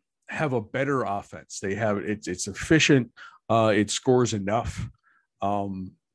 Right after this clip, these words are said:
uh, you know, and, and then we're, we're talking about an Alabama defense that is kinda eh.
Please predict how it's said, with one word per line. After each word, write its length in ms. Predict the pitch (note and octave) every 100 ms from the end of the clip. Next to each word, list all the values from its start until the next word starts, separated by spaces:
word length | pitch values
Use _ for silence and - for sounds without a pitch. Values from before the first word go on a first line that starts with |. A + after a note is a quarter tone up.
| _ _ -
uh, 140 | A2 G#2
you 80 | A#2
know, 120 | G#2+
and, 280 | G#2+ A#2 A2+
and 200 | A#2+ A#2
then 240 | A#2+ A#2 G#2+
we're, 120 | G2+
we're 120 | A2
talking 300 | G2+ B2 A#2
about 180 | G#2+ G2
an 140 | F#2+
Alabama 420 | G#2 G2 G#2 A#2 A2
defense 520 | A#2+ A#2 B2 G#2+ -
that 160 | A2
is 200 | G2+ F#2+
kinda 340 | - B2 A#2 -
eh. 360 | C#3 F#3 C#4